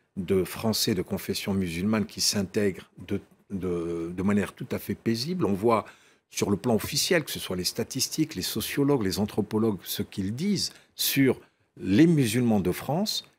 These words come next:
il n'y a pas péril en la demeure. Ce que, par contre, Éric Zemmour essaye, en faisant un alga-, un amalgame entre islam et islamiste, islam, islamiste veut dire terroriste,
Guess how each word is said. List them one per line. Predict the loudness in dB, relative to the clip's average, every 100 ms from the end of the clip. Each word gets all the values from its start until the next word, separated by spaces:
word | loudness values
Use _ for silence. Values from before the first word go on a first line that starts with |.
| _ -4
il | -2
n'y | -2
a |
pas | -2 -2
péril | 0 0 0
en | 0
la | -4 -4
demeure. | -2 -2 -2 -6
Ce | -8 -4
que, | 0 -2 -2 _ _ _
par | -12 -10 -4
contre, | -2 -2 -6 _ _ 0
Éric | 2 2
Zemmour | 0 0 2 2 2
essaye, | 0 2 2 2 -2 -12 _ -6
en |
faisant | 0 4
un | 6 6
alga-, | 4 2 2 2
un | 4
amalgame | 6 4 2 0 0
entre | -4 -4
islam | -2 0 2
et | 2
islamiste, | 2 2 0 2 0 -2 -8 _ _ _ -6
islam, | 0 2 2
islamiste | 2 2 2 2 0 -4 -10 _ -10
veut | -6
dire | -4 -4
terroriste, | -2 0 0 -2 -4 -4